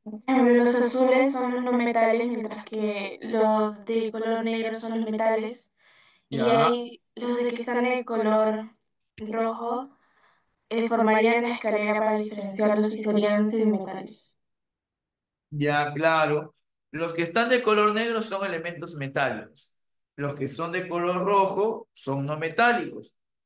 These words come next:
Speaker 2: Y los que son de color, este, azulito son no metales. Ya, eso hay que saber. Porque eso preguntan bastante en los exámenes. Entonces, esa parte lo vamos a colocar por aquí.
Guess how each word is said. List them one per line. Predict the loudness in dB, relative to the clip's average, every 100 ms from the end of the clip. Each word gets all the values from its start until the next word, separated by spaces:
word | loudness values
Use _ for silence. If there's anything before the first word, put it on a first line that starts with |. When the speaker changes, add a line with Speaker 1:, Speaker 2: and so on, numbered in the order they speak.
| _
Speaker 2:
Y | -10 -4
los | -6 -4
que | -6
son | -4 -6 -4
de | -6
color, | -2 0 0 0
este, | -2 -4 -6
azulito | -6 -4 -2 -2 -2 -6
son | -4 -4 -4 -6 -8
no | -6 -4 -6 -12
metales. | -10 -10 -8 -12 -12 -18 -20 _ _ -10
Ya, | -10 -6
eso | -6 -4 -4
hay | -2
que | -4
saber. | -4 -6 -8 -16 _ _ _ _ _ -6
Porque | -4 -4
eso | -2 -2
preguntan | 0 -2 -2 -2
bastante | -2 -4 -6 -6
en |
los | -6 -8
exámenes. | -6 -2 -2 -4 -12
Entonces, | -14 -14 -12 -10
esa | -6 -2 0
parte | 0 -2 -2 -8 -10 -16 -20 -20 _ _ _ _ _ _ _ _ _ _ _ _ _ -8
lo | -4 2
vamos | 2 2 -4 -6
a | -6
colocar | -4 -4 -4 -2 0 0 -2 -6
por | -6 -4 -4
aquí. | -6 -8 -12 -12